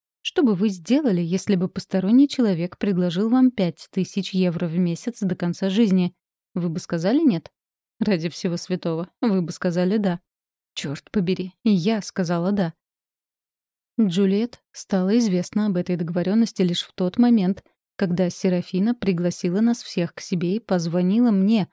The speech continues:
чтобы попросить об одном последнем одолжении перед приездом в шато. Я кое-что сделала для нее, когда мне был двадцать один год, когда Дарси впервые привезла меня в особняк,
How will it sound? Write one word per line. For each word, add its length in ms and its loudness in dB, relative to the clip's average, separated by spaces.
чтобы 340 -2
попросить 600 -4
об 120 0
одном 380 0
последнем 760 0
одолжении 680 0
перед 260 2
приездом 480 0
в 60 -6
шато. 380 -6
Я 240 6
кое-что 400 -2
сделала 480 0
для 160 2
нее, 300 0
когда 320 -2
мне 180 2
был 200 0
двадцать 420 -4
один 260 2
год, 240 0
когда 480 0
Дарси 520 0
впервые 480 0
привезла 420 0
меня 220 2
в 40 -4
особняк, 540 -4